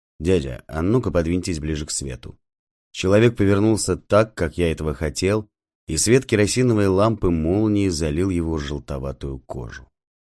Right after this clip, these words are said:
Сквозь эту желтизну на выпуклой груди и на боках проступала мраморная сыпь. «Как в небе звезды», подумал я и с холодком под сердцем склонился к груди.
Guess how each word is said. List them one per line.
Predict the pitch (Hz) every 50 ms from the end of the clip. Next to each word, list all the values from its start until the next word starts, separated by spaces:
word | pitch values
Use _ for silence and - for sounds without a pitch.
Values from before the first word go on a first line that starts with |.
| _ _ _ _ _
Сквозь | _ - - - 85 85 82 -
эту | 101 104 101 98 90
желтизну | 78 90 90 82 - - 78 71 67 80 85 92 92
на | 85 76 76
выпуклой | 73 92 104 98 - 87 - 87 87 85
груди | 78 73 76 80 78 78 98 110
и | - - 90 90
на | 85 80 76
боках | 69 76 73 - - 98 107 101 -
проступала | _ 90 82 - - - 80 - - 98 98 101 95
мраморная | 90 85 78 80 78 78 78 76 78 78 78 78 78 78
сыпь. | - - - 73 65 - - - _ _ _ _ _ _ _ _ _ _ _ _ _ _ _ _ _
«Как | _ - 85 82 -
в | - 90
небе | 95 101 98 87 69 65 76
звезды», | 65 69 71 78 85 85 78 65 62 60 62 62 - _ _ _ _ _ _ _ _
подумал | 85 82 76 73 76 73 73 69 67
я | 67 67 76 80 85 85 - _ _ _ _ _ _
и | 92 98
с | 95 -
холодком | - 101 98 90 82 - - _ - 110 113 110
под | - 107 104 101
сердцем | - - - 80 78 - - 98 92
склонился | - - - 78 69 67 69 69 67 - - 80
к | 76
груди. | 69 65 80 78 78 71 64 67 62 60